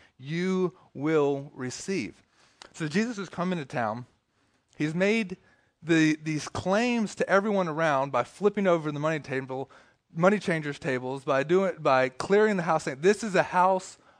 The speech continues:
of prayer." So all of a sudden, all the leaders are beginning to take notice. "Oh, wait, wait a minute, what's going on?" And then all of a sudden, Jesus is cursing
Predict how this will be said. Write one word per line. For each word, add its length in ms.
of 260
prayer." 420
So 140
all 220
of 80
a 40
sudden, 300
all 260
the 80
leaders 720
are 60
beginning 320
to 60
take 200
notice. 460
"Oh, 240
wait, 180
wait 140
a 60
minute, 140
what's 180
going 240
on?" 160
And 100
then 80
all 140
of 40
a 40
sudden, 220
Jesus 380
is 240
cursing 680